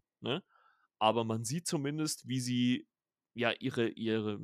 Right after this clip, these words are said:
ja, ihre Lebensenergie einfach entzogen bekommt. Also man sieht dann nur so, wie dann, wie sie auf einmal umfällt und zwei Helfer von ihm sie dann wegtragen und sie dann total so ausgebleicht, ne, so, so grau unterlegt ist. Also, und sie wird dann relativ schnell, äh, weggetragen.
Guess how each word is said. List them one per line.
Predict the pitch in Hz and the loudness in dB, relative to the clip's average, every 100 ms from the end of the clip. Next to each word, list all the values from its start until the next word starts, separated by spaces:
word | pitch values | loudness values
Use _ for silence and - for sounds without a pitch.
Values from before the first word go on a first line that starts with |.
| 110 | -8
ja, | 101 | -4
ihre | - 139 | -2 0
Lebensenergie | 127 165 185 - 120 117 - | 6 6 4 0 0 0 -2
einfach | 107 104 | -4 -4
entzogen | - 107 110 104 - | -10 -6 -4 -4 -4
bekommt. | 98 101 101 | -6 -4 -6
Also | 101 | -6
man | 107 | -6
sieht | 107 156 | -6 -2
dann | 143 | 0
nur | 131 | 0
so, | 117 120 | -2 -4
wie | 117 | -6
dann, | 113 107 110 _ _ - | -4 -4 -6 _ _ -8
wie | 117 | 0
sie | 120 | 2
auf | 101 | 2
einmal | 117 110 | 0 2
umfällt | 147 175 175 143 151 - | 0 -2 0 2 2 -2
und | 117 113 - - | -10 -10 -14 -12
zwei | - 98 98 | -4 -2 2
Helfer | 110 143 151 | 2 2 -2
von | - 120 | -8 -10
ihm | - 135 135 131 _ _ _ - | -6 -6 -4 -8 _ _ _ -8
sie | 117 123 | -4 0
dann | 113 | 2
wegtragen | 113 - - 113 123 | 2 0 2 4 4
und | 113 110 | 0 -8
sie | 120 | -6
dann | 117 113 110 | -4 -4 -4
total | 117 - 113 | -8 0 0
so | 120 - | 0 0
ausgebleicht, | 131 170 - - 101 98 - - | 0 0 -4 -6 -4 -6 -8 -2
ne, | 117 | -2
so, | 117 101 | 0 -4
so | 107 | -4
grau | - - 120 | -6 4 4
unterlegt | 160 120 101 120 139 | 4 0 0 0 -4
ist. | 110 110 - _ - - | -6 -8 -10 _ -20 -14
Also, | 107 110 | -10 -10
und | 110 101 | -10 -10
sie | 107 | -6
wird | 120 | -4
dann | 117 | -2
relativ | 107 117 113 107 | -2 -4 -4 -10
schnell, | - 104 107 104 | -6 -2 0 -2
äh, | 104 95 | -6 -4
weggetragen. | 120 - - 92 98 123 | -4 -4 -8 -2 -2 -4